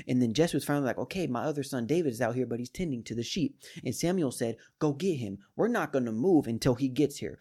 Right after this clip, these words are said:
The promise that God had for David was not going to move until David showed up, but it took David showing up to receive the promise.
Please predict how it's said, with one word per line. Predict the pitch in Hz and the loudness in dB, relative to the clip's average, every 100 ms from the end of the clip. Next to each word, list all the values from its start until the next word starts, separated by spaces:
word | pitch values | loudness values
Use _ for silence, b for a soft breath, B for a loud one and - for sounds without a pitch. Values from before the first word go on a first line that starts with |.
| b _ | b _
The | - | -8
promise | - 208 226 | -4 -6 -4
that | - 92 135 | -6 -4 -2
God | 123 104 | -2 0
had | 113 170 | -2 -2
for | - 87 | -2 -4
David | 113 143 214 220 B - | -2 0 0 -2 B -2
was | 127 | -2
not | 113 160 160 | 2 2 2
going | 120 117 104 | -4 -6 -6
to | 110 | -2
move | 156 131 | 2 2
until | 104 113 107 | -2 -6 -2
David | 139 147 101 | 0 0 -2
showed | - 123 113 | -4 -4 0
up, | 143 - | 0 -2
but | 120 110 | -8 -8
it | 110 - | -10 -12
took | - 160 135 - _ _ _ | -10 -6 -6 -8 _ _ _
David | 127 139 101 98 _ | 0 0 -2 -8 _
showing | - - 135 104 82 - _ _ | -14 -4 -2 -2 -8 -16 _ _
up | 139 143 - _ _ _ _ | 0 0 -2 _ _ _ _
to | - | -12
receive | - - - 160 104 98 _ _ _ - | -10 -10 -4 -2 -2 -6 _ _ _ -14
the | |
promise. | - 170 160 - - - | -2 2 2 0 -10 -10